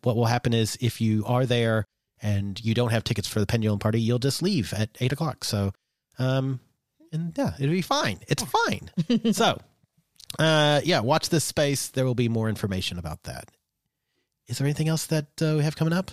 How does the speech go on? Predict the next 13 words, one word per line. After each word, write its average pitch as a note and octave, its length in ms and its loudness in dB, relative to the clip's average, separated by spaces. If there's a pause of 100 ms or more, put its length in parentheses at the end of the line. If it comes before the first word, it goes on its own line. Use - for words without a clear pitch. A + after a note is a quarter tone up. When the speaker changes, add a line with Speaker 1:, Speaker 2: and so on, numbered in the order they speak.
(140)
Speaker 2:
That's A#3 300 0
all A#3+ 280 4
that A#3 140 4
is A3+ 180 2
currently A3 840 2 (180)
in F#3+ 100 4
the G3+ 80 6
calendar F#3 420 4
planned E3+ 500 2
at F3 140 0
the - 80 0
moment. C#3+ 360 0 (640)
Speaker 1:
Awesome. - 260 -8